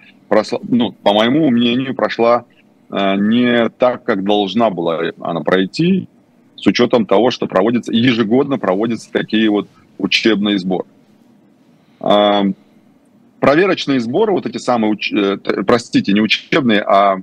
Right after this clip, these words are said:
э, проверочный сбор. А, проверочные сборы проводятся Министерством обороны, и проводятся они на основании указа президента Российской Федерации.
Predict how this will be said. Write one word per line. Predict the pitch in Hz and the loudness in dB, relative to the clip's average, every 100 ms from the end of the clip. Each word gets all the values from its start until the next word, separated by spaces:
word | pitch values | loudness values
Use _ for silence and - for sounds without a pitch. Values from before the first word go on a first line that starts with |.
| - _ 95 | -12 _ -6
э, | 92 | -4
проверочный | 90 117 113 92 - 85 | 0 2 2 0 -8 -12
сбор. | 82 - _ - _ _ | -12 -16 _ -20 _ _
А, | - 101 107 104 - - - | 0 2 2 2 -2 -10 0
проверочные | 131 180 170 160 139 | 2 2 0 -2 0
сборы | 139 165 | 2 0
проводятся | 120 123 139 127 101 - 110 104 | 0 0 0 -2 -4 -2 -2 2
Министерством | 123 123 147 - 113 | 0 0 -4 -2 0
обороны, | 110 110 104 87 95 139 _ _ _ _ _ - | 2 0 0 -2 -4 -10 _ _ _ _ _ -4
и | |
проводятся | 123 123 135 175 156 | 0 2 2 0 0
они | 131 143 | 0 2
на | 127 | 0
основании | 113 123 117 120 123 120 | 0 0 0 0 -2 -2
указа | 120 - 117 110 120 - _ _ _ | -4 0 0 0 -4 -6 _ _ _
президента | 101 92 92 107 107 | -4 -2 0 0 0
Российской | 95 92 92 - 90 | -4 -4 -10 -8 -6
Федерации. | - 90 87 - - | -2 -2 -2 -6 -14